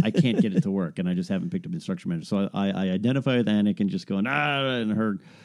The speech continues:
her looking into it. And then I had a good laugh because as, as a prequelist as I am, the Ascension gun's one of my least <laughs> favorite things <laughs> because it just literally is like, "And now they all have Ascension guns 'cause they knew they're gonna be out here?"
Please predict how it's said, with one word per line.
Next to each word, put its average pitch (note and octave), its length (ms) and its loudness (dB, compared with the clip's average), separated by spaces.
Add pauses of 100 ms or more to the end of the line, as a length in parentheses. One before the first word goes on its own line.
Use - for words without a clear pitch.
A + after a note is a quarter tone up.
(160)
her A2 180 2
looking A#2 260 2
into A#2 240 4
it. G#2+ 140 2
And A2 100 4
then A2 100 4
I B2 140 4
had B2+ 80 6
a A2+ 40 2
good G#2 140 2
laugh G2 300 0
because G2+ 400 0 (440)
as, G2+ 260 2
as G#2 160 2
a F#2+ 100 2 (280)
prequelist F3 680 2
as C#3 180 2
I B2 140 4
am, A#2+ 420 4 (480)
the A2+ 100 4
Ascension C3+ 520 2
gun's A#2 260 4
one A2 100 2
of G#2+ 80 4
my G#2 80 6
least A2 260 2
<laughs> - 60 -6
favorite C#3+ 280 4
things E3+ 500 6
<laughs> F3+ 880 4
because F3+ 280 8
it E3+ 60 6
just D3+ 220 2
literally D#3+ 300 6
is C3 100 4
like, B2 200 2 (120)
"And A2+ 180 2
now A#2 200 2
they A#2+ 140 4
all B2 160 4
have B2+ 180 2
Ascension B2 480 0
guns G#4+ 320 -4
'cause D3+ 160 4
they C#3+ 100 4
knew D3 160 4
they're D3 120 4
gonna D#3 160 2
be E3 120 4
out F#3+ 120 4
here?" E4+ 100 0